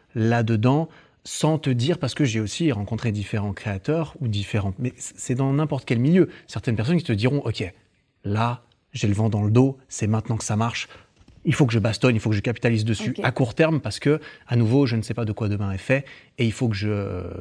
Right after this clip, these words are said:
Speaker 1: gagne mon pain, que je tire mon billet, que je, je, j'en
Speaker 2: Ouais.
Speaker 1: sais rien, euh, à ce niveau-là. » Toi, tu te projettes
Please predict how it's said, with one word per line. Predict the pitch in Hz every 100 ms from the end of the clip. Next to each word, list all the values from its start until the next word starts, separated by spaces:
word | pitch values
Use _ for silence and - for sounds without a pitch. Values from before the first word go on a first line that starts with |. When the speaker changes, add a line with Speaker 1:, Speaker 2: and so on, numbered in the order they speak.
| 92 95
Speaker 1:
gagne | 101 113
mon | 104
pain, | 101 127 127
que | 113
je | -
tire | -
mon | 107 104
billet, | 110 120 120
que | 101
je, | 92 98 87 95
je, | 98 104
j'en | 101
Speaker 2:
Ouais. | 98
Speaker 1:
sais | - 95
rien, | 117 165 - - - - -
euh, | 107 104
à |
ce | 101
niveau-là. » | 120 107 113 156 - - _
Toi, | - 185
tu | 170
te | 131
projettes | 120 - 123 113 135 160 -